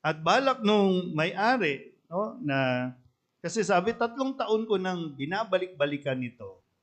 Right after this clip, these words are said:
pero wala akong makitang bunga." Sinabi, "Inutusan yung tagapag-alaga,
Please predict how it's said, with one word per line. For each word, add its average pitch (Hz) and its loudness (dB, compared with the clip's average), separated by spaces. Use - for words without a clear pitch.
pero 233 8
wala 226 6
akong 196 0
makitang 165 0
bunga." 123 -2
Sinabi, 196 0
"Inutusan 202 2
yung 196 -6
tagapag-alaga, 160 0